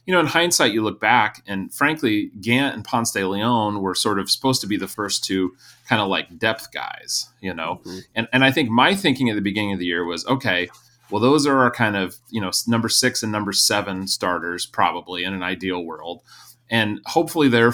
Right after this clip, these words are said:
Speaker 1: they're fine to fill in for, you know, kind of two weeks here and there."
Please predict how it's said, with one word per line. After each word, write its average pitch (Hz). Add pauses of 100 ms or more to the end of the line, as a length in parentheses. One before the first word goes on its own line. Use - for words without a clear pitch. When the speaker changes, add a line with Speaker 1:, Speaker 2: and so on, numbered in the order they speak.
(140)
Speaker 1:
they're 143
fine 98
to -
fill 104
in 95
for, 98
you 98
know, 95
kind 95
of 92
two 92
weeks 92
here 87
and 85
there." 82